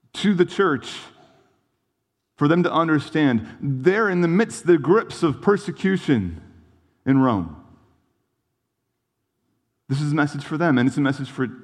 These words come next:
the church of Jesus Christ throughout the world, throughout history. Because even as we were reminded at the beginning of this service, considering praying for the, the church as it's persecuted throughout the world today,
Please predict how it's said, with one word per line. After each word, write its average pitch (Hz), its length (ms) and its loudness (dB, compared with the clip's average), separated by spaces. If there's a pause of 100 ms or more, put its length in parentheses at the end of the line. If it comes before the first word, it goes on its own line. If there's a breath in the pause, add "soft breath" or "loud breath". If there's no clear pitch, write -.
(160)
the 117 60 -6
church 113 520 -4
of 101 160 -10
Jesus 113 400 -6
Christ 110 320 -2
throughout 113 320 -2
the 143 80 -8
world, 107 260 -2
throughout 113 240 -4
history. - 380 -8 (580 soft breath)
Because 120 240 0
even 170 220 4
as 165 100 2
we 156 100 2
were 147 100 6
reminded 131 560 2
at 113 80 -6 (520 loud breath)
the - 80 -10
beginning 143 340 4
of 127 80 2
this 123 140 0
service, 120 540 0
considering 151 800 0 (420 loud breath)
praying 147 400 4
for 135 340 0
the, 120 140 0
the - 240 -6
church 170 500 2
as 151 220 0
it's 143 160 -2
persecuted 135 800 -2
throughout 135 460 0 (260 loud breath)
the 123 60 -2
world 120 400 0
today, 92 400 -6